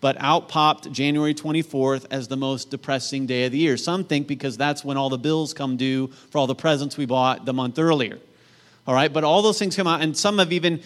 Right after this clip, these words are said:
moved it, the day, the most depressing day, to be the third Monday of January, which now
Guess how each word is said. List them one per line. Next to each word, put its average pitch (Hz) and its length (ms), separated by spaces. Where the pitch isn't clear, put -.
moved 175 380
it, 147 600
the 151 120
day, 165 320
the 156 100
most 156 200
depressing 151 440
day, 151 140
to 147 80
be 143 120
the 135 120
third 165 520
Monday 147 400
of 127 140
January, 135 500
which 127 240
now 135 440